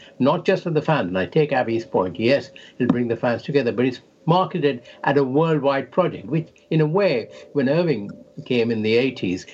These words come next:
at that time, football clubs were not marketed. You know, they were run by the baker, um, the butcher, candlestick maker. He, he sort of made it much more of a, of a, of a, a business proposition. And,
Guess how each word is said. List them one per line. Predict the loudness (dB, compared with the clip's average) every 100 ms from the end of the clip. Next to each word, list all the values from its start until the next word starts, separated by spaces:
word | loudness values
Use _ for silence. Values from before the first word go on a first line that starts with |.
| -8
at | -2
that | 0 0 -2
time, | -4 -4
football | -2 2 2 0
clubs | 0 -2 0
were | 0
not | 0 2
marketed. | 2 2 -2 -6 -4
You | -2
know, | 0
they | 0
were | 0 -2 -10 -10 -2
run | 0 2 0
by | 0
the | 0
baker, | 2 2 2 0 0 -2 -6 -20 -4 0
um, | 2 2 0 0
the | 0 0 0
butcher, | -2 0 2 2 2 0
candlestick | 0 0 -2 -2 0 2
maker. | 0 0 0
He, | 0 0
he | 0 0
sort | 0
of | -2 -4 -12 0
made | 2 2
it | -2 0
much | 0 0 0
more | 2 2
of | 2
a, | 0 0 -6 -10 0
of | 0 0
a, |
of | -2 2
a, | 2 0
a | -4
business | 2 2 2 -2
proposition. | -2 -2 -2 -4 0 0
And, | 0